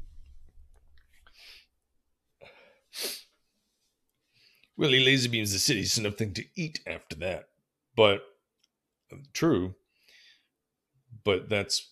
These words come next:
because they damaged his cooling by dropping those bunker buster bombs on his back.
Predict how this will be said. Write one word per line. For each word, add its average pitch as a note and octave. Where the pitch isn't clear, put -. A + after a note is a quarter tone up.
because F#2
they F2+
damaged F#2
his F2
cooling D#2+
by F2+
dropping F#2
those E2
bunker G#2+
buster E2
bombs D2+
on D#2+
his D2+
back. -